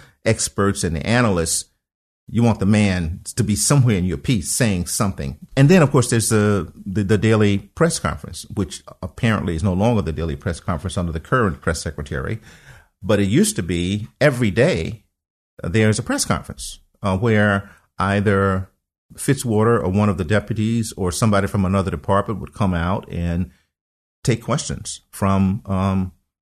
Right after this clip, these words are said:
the, the, uh, White House correspondents, uh, who were either the ones who were based in the building or the ones who had White House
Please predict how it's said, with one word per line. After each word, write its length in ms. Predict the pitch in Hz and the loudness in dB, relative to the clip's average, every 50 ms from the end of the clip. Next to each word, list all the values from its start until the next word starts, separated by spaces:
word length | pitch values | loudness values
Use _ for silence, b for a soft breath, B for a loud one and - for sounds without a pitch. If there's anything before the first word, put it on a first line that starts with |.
| _ _ - | _ _ -8
the, 240 | 95 98 92 92 - | -4 -2 -2 -2 0
the, 280 | - 101 98 101 98 | 0 0 2 2 2
uh, 80 | 92 92 | 2 2
White 200 | 92 107 101 98 | 2 2 2 2
House 140 | 101 98 - | 2 2 0
correspondents, 800 | - 110 101 98 - - 110 113 107 - - - - - - _ _ _ _ _ - - | 0 0 0 0 -2 -2 -2 -2 -2 -2 -4 -8 -12 -14 -14 _ _ _ _ _ -12 -8
uh, 180 | - 85 82 | -6 -4 -2
who 120 | 87 110 104 | 0 0 2
were 380 | 90 87 87 82 82 82 - - - _ _ _ _ - | 2 0 0 -2 -2 -6 -8 -12 -20 _ _ _ _ -4
either 300 | - 92 87 85 90 85 | -2 0 0 0 0 -2
the 140 | 73 82 92 | 0 0 2
ones 220 | 95 92 92 - | 2 2 2 2
who 60 | 110 95 | 0 0
were 80 | 87 | 0
based 400 | 76 90 98 98 98 - - - - - | 0 0 0 0 0 -2 -6 -8 -4 0
in 140 | 98 95 92 | 2 2 4
the 60 | 85 | 2
building 480 | 76 95 90 87 80 101 117 127 123 B B B B B B B _ _ _ _ | 2 0 0 0 0 0 0 -2 -2 B B B B B B B _ _ _ _
or 140 | - 117 120 | 2 4 4
the 80 | 101 110 | 6 6
ones 300 | 107 107 107 104 104 - | 6 6 6 4 4 4
who 200 | 120 110 98 101 | 2 2 2 2
had 260 | 104 113 113 98 82 95 | 2 2 2 2 2 2
White 140 | 107 98 | 2 2
House 200 | 101 98 90 - | 2 0 0 -2